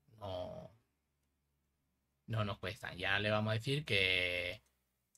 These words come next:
que esto esté un poquillo más separado. Entonces le vamos a decir, eh, cuando haya dos seguidos,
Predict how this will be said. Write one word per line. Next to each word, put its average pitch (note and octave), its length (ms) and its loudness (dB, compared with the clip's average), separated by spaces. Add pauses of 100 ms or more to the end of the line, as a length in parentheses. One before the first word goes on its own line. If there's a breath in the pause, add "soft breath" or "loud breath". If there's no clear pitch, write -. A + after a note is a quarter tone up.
(360)
que G#2 180 6
esto A#2 160 0
esté A#2 120 0
un A#2 80 4
poquillo A#2 300 2
más A#2 120 4
separado. F#2 380 2 (1040)
Entonces G2 580 -4
le G2 80 -2
vamos G2 220 -4
a G#2 60 0
decir, F2+ 600 -10
eh, - 680 -16
cuando G#2 300 -2
haya G#2+ 220 2
dos A2+ 160 0
seguidos, G3+ 600 6